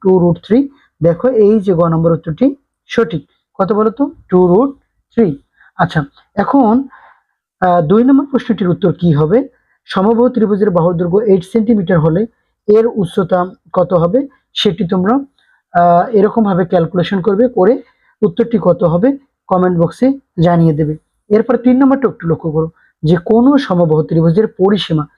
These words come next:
এবারে কিন্তু বাহুর দৈর্ঘ্য দেয়া নেই, কি দেয়া আছে বলো তো, পরিসীমা।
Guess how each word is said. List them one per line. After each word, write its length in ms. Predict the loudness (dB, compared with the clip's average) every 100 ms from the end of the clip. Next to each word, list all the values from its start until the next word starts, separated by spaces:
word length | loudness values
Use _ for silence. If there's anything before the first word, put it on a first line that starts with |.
| _ _
এবারে 200 | 0 0
কিন্তু 220 | 2 0
বাহুর 280 | 0 0 0
দৈর্ঘ্য 240 | 0 -2 0
দেয়া 220 | 0 0
নেই, 160 | 2 0 -2 _ _
কি 100 | 0
দেয়া 160 | 2
আছে 140 | 0 0
বলো 120 | -2
তো, 120 | 0 -4 -4 _
পরিসীমা। 460 | 0 0 0 -2